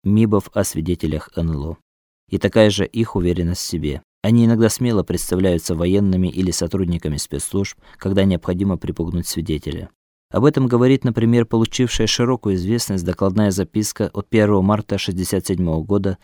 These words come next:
составленная генералом-лейтенантом Гевитом, помощником заместителя начальника штаба В В С С Ш А. До штаба-квартиры В В С С Ш А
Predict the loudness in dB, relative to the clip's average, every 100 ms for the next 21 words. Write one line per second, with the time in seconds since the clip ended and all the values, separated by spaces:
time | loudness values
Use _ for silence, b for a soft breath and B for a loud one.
0 | b b -6 -4 0 0 2 4 2 0
1 | 2 4 4 2 2 0 0 0 0 0
2 | -2 0 0 0 -2 -4 0 0 0 -4
3 | -2 -2 0 -2 -2 -2 0 0 -2 -2
4 | -2 -4 -6 -6 -2 -2 -2 -2 -2 -4
5 | -6 -6 -6 -8 -10 _ _ _ _ _
6 | _ _ _ _ -2 0 0 0 0 2
7 | 0 0 0 0 2 2 0 0 -4 -4
8 | 0 0 0